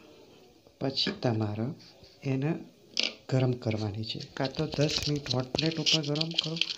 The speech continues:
કાં તો પછી તમારે કોઈ સાધન હોય એના વડે તમે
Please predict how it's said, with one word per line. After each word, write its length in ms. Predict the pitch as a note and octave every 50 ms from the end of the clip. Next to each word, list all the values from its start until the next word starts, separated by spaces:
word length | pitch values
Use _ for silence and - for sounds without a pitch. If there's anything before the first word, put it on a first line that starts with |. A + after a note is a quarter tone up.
| - - - - - - -
કાં 120 | - B2+ B2 -
તો 80 | D#3+ D#3+
પછી 340 | - - C3+ - - D3
તમારે 380 | C#3+ - - B2+ B2 B2 B2 B2+
કોઈ 160 | - - C#3
સાધન 400 | C3 - C3+ B2 A2+ A2+ C#3 C#3
હોય 160 | B2+ A#2+ A2+ A2+ A2+ - - - - - - - - - -
એના 220 | - D3 C#3+ C#3 C3
વડે 220 | C3 B2+ C3+ D3+ - - - - - - -
તમે 240 | C#3 C3+ D#3 F3